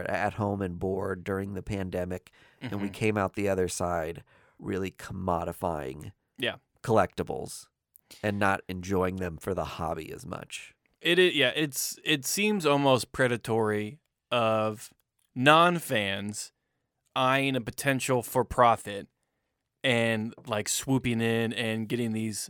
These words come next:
Speaker 2: spec books slabbed
Speaker 1: Yeah.
Speaker 2: and then kind of monopolizing the secondary market
Speaker 1: Uh-huh.
Speaker 2: with prices.
Speaker 1: Yeah.
Speaker 2: And it kind of happened really quick.
Speaker 1: Uh-huh.
Speaker 2: Like, it snowballed kind of out of control
Speaker 1: Yep.
Speaker 2: very quickly.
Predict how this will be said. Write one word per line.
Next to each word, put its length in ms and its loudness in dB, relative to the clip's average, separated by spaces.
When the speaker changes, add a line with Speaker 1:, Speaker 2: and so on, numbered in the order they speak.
Speaker 2:
spec 380 2
books 240 2
slabbed 600 2
Speaker 1:
Yeah. 260 -4
Speaker 2:
and 160 2
then 260 2
kind 280 2
of 360 2
monopolizing 960 4
the 80 -2
secondary 480 2
market 480 0
Speaker 1:
Uh-huh. 380 2
Speaker 2:
with 200 -4
prices. 680 -2
Speaker 1:
Yeah. 220 4
Speaker 2:
And 260 -2
it 100 -8
kind 160 6
of 60 4
happened 360 4
really 260 6
quick. 480 -4
Speaker 1:
Uh-huh. 320 0
Speaker 2:
Like, 160 2
it 160 2
snowballed 600 10
kind 160 2
of 80 0
out 100 4
of 80 -2
control 560 4
Speaker 1:
Yep. 220 4
Speaker 2:
very 340 6
quickly. 560 -6